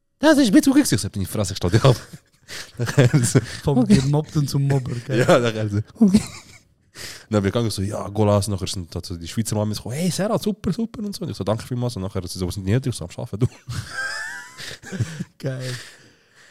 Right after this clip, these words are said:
Speaker 1: Ja, Mann, das ist so das gewesen, was ich so S R F-technisch, also eigentlich will ich sagen, ursprünglich, was für ein riesen Teil, ursprünglich S R F mich mal so gewesen und ich so, „Wow, ich will aber unbedingt gerne mal, weißt du, so Fernsehen.“
Speaker 2: Mhm.
Speaker 1: Und jetzt eigentlich schon.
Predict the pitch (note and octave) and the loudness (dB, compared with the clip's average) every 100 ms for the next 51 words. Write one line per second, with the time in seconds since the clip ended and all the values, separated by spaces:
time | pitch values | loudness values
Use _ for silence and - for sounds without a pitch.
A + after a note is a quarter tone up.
0 | _ - - _ G2+ A2 A#2 G2 A2+ A2+ | _ -20 -20 _ 6 6 8 6 6 6
1 | G2 F#2+ A2 A#2+ - A#2+ A2+ - - F#2+ | 4 4 6 4 2 0 0 -2 -6 -4
2 | G2 - G2 G#2 G#2+ G#2+ - F#2+ G2 - | -2 -2 0 0 2 0 -2 -2 -4 -4
3 | - F2 E2+ E2+ E2+ F2 F2 E2 D#2 _ | -8 -4 -4 -4 -6 -6 -4 -6 -10 _
4 | _ G2 - E2+ - - E2+ - E2 F2 | _ -10 -6 -8 -10 -12 -12 -12 -14 -14
5 | - - - G2+ - F#2+ E2+ C#2+ - _ | -14 -16 -10 -8 -6 -6 -6 -8 -16 _
6 | _ G2+ F2+ G2 F2+ F2+ F2+ E2+ - F#2 | _ -2 0 0 0 -2 -2 -2 -4 -2
7 | - C#3 A2 - F#2+ G2+ G2+ E2+ - _ | 2 2 2 0 4 6 6 4 -2 _
8 | - - F2+ F#2 B2+ A2 A2 A#2 A2 G2 | -4 2 2 2 0 0 2 4 4 4
9 | G#2 - F2+ A#2 G2+ F2 E2 _ _ _ | 0 -4 -4 0 0 -2 -12 _ _ _
10 | _ _ _ _ _ _ _ _ _ C#3+ | _ _ _ _ _ _ _ _ _ -2
11 | C3 B2 - _ _ F2+ G2 - F#2 F2+ | 0 -2 -8 _ _ -2 -2 0 0 2
12 | E2+ - D#2+ | 0 -4 -10